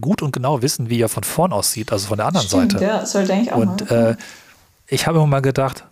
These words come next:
Speaker 1: „Oh, das ist aber, das sieht schon anders aus. Das ist irgendwie so komisch glatt, irgendwie so, uh.“ Aber
Speaker 2: <laughs>
Speaker 1: das war dann nur das erste Mal, als ich von, von da geguckt habe, ne? Und das dürften Frauen und Partner ja dann wahrscheinlich sehr viel öfter sehen.
Speaker 2: Ja, genau.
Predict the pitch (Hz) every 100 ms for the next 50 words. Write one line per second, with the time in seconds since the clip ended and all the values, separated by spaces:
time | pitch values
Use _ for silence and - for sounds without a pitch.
0 | _ _ _ _ _ _ _ 120 92 -
1 | 131 117 123 - _ _ _ _ _ _
2 | - - 120 - 165 175 120 98 98 -
3 | - - - - - 95 - - - -
4 | 127 107 104 101 _ _ _ - 175 113
5 | 85 - - - - - 113 113 107 104
6 | - _ _ _ _ - 117 127 110 110
7 | 107 117 110 - 113 107 110 - 120 107
8 | 110 _ - 123 143 123 113 104 - -
9 | 95 104 127 - - - - - - _
10 | _ 120 104 - 107 - - 117 - _
11 | 120 113 - 113 117 117 113 110 - 117
12 | 120 113 110 110 110 107 - 117 - 117
13 | 147 170 - 87 87 214 - - _ _
14 | - 269 247 208